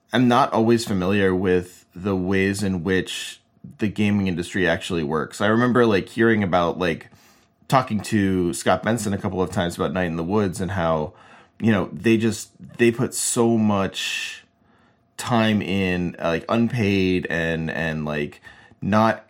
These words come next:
clearly going to be paid, very risky time in making Night in the Woods. And, and fortunately, they've, they've had a, a very, you know, serious success with it. But it, it, it, it's hearing about it as an adult, it was just like, wow, that's, um,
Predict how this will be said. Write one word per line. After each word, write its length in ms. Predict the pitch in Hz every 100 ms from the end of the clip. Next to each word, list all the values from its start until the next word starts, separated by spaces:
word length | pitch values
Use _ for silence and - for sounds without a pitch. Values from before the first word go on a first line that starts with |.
| _
clearly 480 | - - 120 117 107
going 440 | 85 104 101 113 110
to 120 | 110
be 100 | 104
paid, 380 | 98 104 101 95
very 240 | 107 95
risky 520 | 87 92 104 - 92
time 380 | 90 95 90 90
in 160 | 82 80
making 300 | 85 - 87
Night 120 | 76
in 80 | 76
the 60 |
Woods. 300 | 85 85 71
And, 160 | 85 69
and 200 | 85 78
fortunately, 480 | 123 117 98 85 82
they've, 380 | 82 117 -
they've 260 | - 78 - _
had 240 | - 87 78
a, 240 | 71 69
a 60 | 87
very, 480 | 87 73 71 69 - -
you 120 | 92
know, 180 | 71 92 -
serious 460 | - 87 85 82
success 480 | - - - 101 -
with 120 | 92
it. 220 | 80 69 - - - - -
But 100 | 120
it, 140 | 117
it, 180 | 113 110
it, 180 | - 113 110
it's 580 | 113 113 - - - -
hearing 560 | - - 131 139 131
about 320 | 120 98 87 87
it 320 | 73 - - -
as 200 | 92 98
an 80 | 92
adult, 400 | 76 87 90 -
it 100 | 71
was 140 | 87
just 180 | 95 -
like, 140 | 76
wow, 160 | 76 73
that's, 260 | 82 80 -
um, 400 | 90 80 73